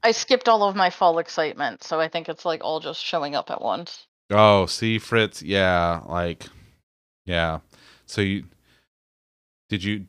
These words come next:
Speaker 2: Fritz, did you grow up getting the, the combo gift? It's like, "Oh, I got you this for Christmas and your birthday."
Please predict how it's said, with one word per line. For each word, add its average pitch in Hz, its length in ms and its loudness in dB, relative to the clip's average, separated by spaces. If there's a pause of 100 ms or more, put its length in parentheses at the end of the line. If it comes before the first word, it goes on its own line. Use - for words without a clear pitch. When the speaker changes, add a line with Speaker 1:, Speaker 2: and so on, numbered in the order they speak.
Speaker 2:
Fritz, 139 300 0
did 107 180 -4
you 127 120 -2
grow 123 280 6
up 110 140 2
getting 120 400 4
the, 104 480 6
the 101 140 0
combo 117 440 6
gift? 123 360 2
It's 110 120 -8
like, 120 160 0
"Oh, 180 160 4
I 165 100 4
got 165 220 2
you 160 100 -2
this 156 220 -2
for - 160 -6
Christmas - 480 -6
and 175 180 -2
your 123 120 -2
birthday." 87 640 -2